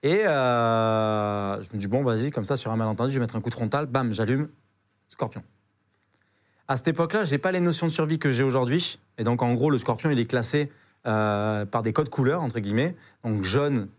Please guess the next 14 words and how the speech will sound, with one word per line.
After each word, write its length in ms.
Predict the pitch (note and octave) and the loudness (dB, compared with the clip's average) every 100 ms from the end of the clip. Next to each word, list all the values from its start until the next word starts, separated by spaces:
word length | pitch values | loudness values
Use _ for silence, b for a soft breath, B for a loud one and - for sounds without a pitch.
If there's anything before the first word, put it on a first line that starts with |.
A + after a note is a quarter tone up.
| _ - | _ -2
marron 460 | A2+ A#2+ A#2 B2+ B2+ | 0 2 2 0 0
et 100 | G#2+ | 0
noir. 420 | A2 C3+ F3+ - b b b - | 2 2 0 -4 b b b -4
Euh, 540 | A2 A2 G#2 G#2 G2+ G#2+ | -2 0 0 -2 -4 -4
et 100 | A#2 | -4
t'en 160 | A2+ A2+ | 0 0
as 160 | - | 0
un 220 | E3 F3 D#3 | 0 0 -2
qui 120 | B2 | -4
fait 120 | B2+ | -4
très, 140 | - | -4
très 160 | A#2+ A#2+ | -4 -2
mal, 300 | C#3 F3+ - B B B B _ | 0 -2 -6 B B B B _
un 300 | E3 E3 B2 | -2 0 -4